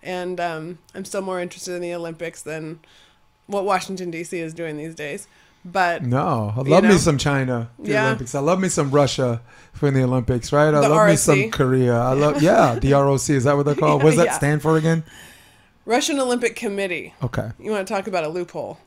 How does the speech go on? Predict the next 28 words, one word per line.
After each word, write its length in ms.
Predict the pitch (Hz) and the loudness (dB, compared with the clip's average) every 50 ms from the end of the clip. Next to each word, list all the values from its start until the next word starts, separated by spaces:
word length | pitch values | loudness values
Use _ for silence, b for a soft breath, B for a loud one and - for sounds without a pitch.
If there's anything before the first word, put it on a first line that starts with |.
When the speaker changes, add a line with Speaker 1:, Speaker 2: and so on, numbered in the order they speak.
| - - | -4 0
Speaker 2:
Yeah. 360 | 151 170 175 156 123 110 - - - - - 427 | 2 4 4 4 4 4 2 0 -2 -2 -4 -4
Speaker 1:
<laughs> 300 | - - - - 294 - | -4 -6 -10 -12 0 6
Speaker 2:
Why 160 | - 190 214 247 | 10 10 10 10
should 220 | - - 330 285 | 10 8 6 6
the 80 | 277 262 | 6 4
athletes 420 | 262 277 294 - 302 247 151 - | 4 4 2 0 0 0 0 0
suffer 320 | - 160 151 135 - 143 | 2 2 2 2 2 0
because 400 | 123 123 123 - 139 135 123 107 | 0 0 0 2 2 0 0 0
of, 220 | 117 123 117 117 - | 0 -2 -2 -2 -2
because 360 | 139 139 131 - 147 139 120 | -2 0 2 2 2 2 2
they're, 200 | 120 131 127 123 | 2 2 2 0
they're, 280 | 123 - 127 131 127 123 | -2 0 0 0 2 2
they're 140 | 123 131 131 | 2 0 0
people 320 | - - 143 - - 123 123 | 2 0 0 2 0 0 0
are 40 | 120 | -2
morons, 540 | 120 123 127 120 117 117 113 117 117 113 117 | -2 -2 -2 0 0 -2 -2 -2 -2 -2 0
right? 160 | - - - | 2 4 4
Speaker 1:
Right. 100 | 170 160 | 4 4
Speaker 2:
I 60 | 156 | 2
mean, 160 | 156 156 160 | 0 2 2
Speaker 1:
No, 80 | 160 160 | 2 2
Speaker 2:
I 60 | 160 | 2
Speaker 1:
I, 40 | 156 | 0
Speaker 2:
mean, 200 | 151 151 156 160 | 0 0 -2 -2
Speaker 1:
I 40 | 160 | -2
Speaker 2:
I 40 | |
Speaker 1:
hear 80 | 156 156 | -2 0
ya. 60 | 156 | 0